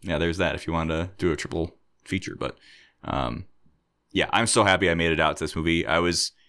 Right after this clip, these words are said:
I, I'll admit, like, when I was sitting in that scene, he's explaining it's gonna be, like,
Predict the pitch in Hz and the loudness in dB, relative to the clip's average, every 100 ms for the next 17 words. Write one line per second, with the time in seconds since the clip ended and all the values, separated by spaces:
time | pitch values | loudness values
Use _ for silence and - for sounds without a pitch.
0 | _ _ - 101 98 104 101 98 85 90 | _ _ -2 0 2 4 4 4 2 0
1 | - 104 101 - 120 117 110 95 - 92 | 0 0 2 2 2 2 2 2 2 -2
2 | 80 98 90 - 95 87 82 71 80 104 | 0 0 0 0 0 0 0 -4 -4 -2
3 | 95 95 92 82 78 80 - | 0 0 2 2 2 0 -6